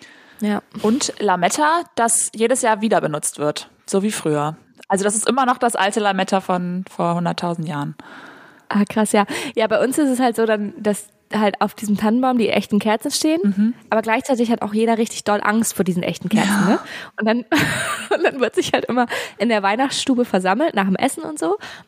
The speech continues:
Speaker 1: Und dann haben, hat jeder hat so einen Keksteller vor sich stehen
Speaker 2: Ja.
Speaker 1: und so mit Snacks noch, weil wir haben ja vorher nicht alle viel, viel zu viel ohnehin gegessen. Und dann, das ist immer richtig, richtig schön. Und dann ist da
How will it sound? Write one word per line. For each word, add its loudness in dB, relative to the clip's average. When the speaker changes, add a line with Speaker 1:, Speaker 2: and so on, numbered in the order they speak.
Speaker 1:
Und 0
dann 2
haben, 2
hat -2
jeder 4
hat 2
so -2
einen 2
Keksteller 0
vor 2
sich 2
stehen 4
Speaker 2:
Ja. -10
Speaker 1:
und -6
so 0
mit -8
Snacks 0
noch, 0
weil 2
wir 2
haben 0
ja 0
vorher 0
nicht -8
alle 0
viel, 0
viel -2
zu -2
viel -2
ohnehin 2
gegessen. 2
Und 2
dann, 2
das 0
ist -6
immer 2
richtig, -12
richtig -8
schön. 2
Und -2
dann 0
ist 2
da 4